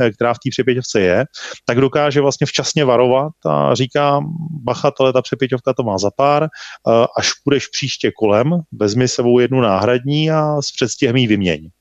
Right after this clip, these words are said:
Eh, samozřejmě je to něco za něco, protože, eh, díky této informaci, když dělám preventivní výměnu,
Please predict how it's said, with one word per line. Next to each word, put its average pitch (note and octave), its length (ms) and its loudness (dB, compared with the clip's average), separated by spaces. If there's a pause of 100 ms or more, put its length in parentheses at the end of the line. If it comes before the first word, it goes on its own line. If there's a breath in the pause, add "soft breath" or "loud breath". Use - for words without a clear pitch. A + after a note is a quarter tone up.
(540 loud breath)
Eh, G#2+ 260 4
samozřejmě D#3+ 600 2 (120)
je D3+ 360 -2
to - 100 -2
něco D#3 280 0
za D#3 100 4
něco, D#3 280 0
protože, A#2 440 0
eh, - 520 0
díky A#2+ 240 -2
této B2+ 300 2
informaci, B2 580 0
když B2+ 260 -2 (220)
dělám B2 420 0 (120)
preventivní A#2+ 680 0
výměnu, A2 440 0